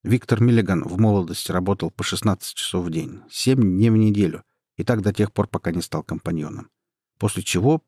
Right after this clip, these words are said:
прекратил работать по воскресеньям. У него случился сердечный приступ,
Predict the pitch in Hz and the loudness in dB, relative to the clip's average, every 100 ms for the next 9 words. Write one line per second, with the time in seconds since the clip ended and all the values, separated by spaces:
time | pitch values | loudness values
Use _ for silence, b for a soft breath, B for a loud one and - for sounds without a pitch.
0 | _ - 123 - 107 - 151 110 82 110 | _ 0 0 2 -2 0 0 0 -2 -4
1 | - - 87 87 92 92 - - - - | -6 -6 -4 -4 -6 -6 -8 -10 -12 -18
2 | _ _ _ _ _ _ _ 90 104 110 | _ _ _ _ _ _ _ 2 4 4
3 | - 107 110 98 - 104 101 101 101 98 | 2 0 0 0 -2 -2 0 0 0 0
4 | 127 123 - - | 0 -2 -6 -14